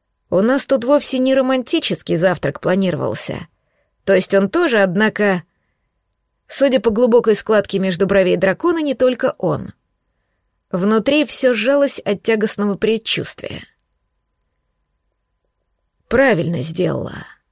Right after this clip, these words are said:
сказал, наконец, Оушен. "Позови ты меня, и ожерелья уже не было бы, Мариш. Совсем. Вместе с ветвью грифонов. Они просто не успели бы увести свои острова.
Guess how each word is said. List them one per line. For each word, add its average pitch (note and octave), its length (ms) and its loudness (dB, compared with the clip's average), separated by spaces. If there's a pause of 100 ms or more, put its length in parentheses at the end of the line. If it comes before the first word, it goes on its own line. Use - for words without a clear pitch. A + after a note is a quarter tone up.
(140)
сказал, G3+ 460 2
наконец, G3+ 560 0
Оушен. A2 580 -2 (1000)
"Позови G3+ 400 4
ты F#3+ 160 0
меня, A3 320 0
и - 160 -2
ожерелья G3 640 2
уже G#3+ 260 0
не C4 200 -2
было D#3+ 200 0
бы, D#3+ 140 -2
Мариш. - 600 -4 (520)
Совсем. - 720 -2 (680)
Вместе G#3+ 520 2
с A3+ 100 -4
ветвью G#3 400 2
грифонов. F#3 840 -6 (400)
Они G3+ 260 2
просто G#3+ 340 2
не A#3 100 2
успели F3+ 360 2
бы E3+ 120 2
увести F3+ 380 0
свои F#3 260 2
острова. F3+ 640 -2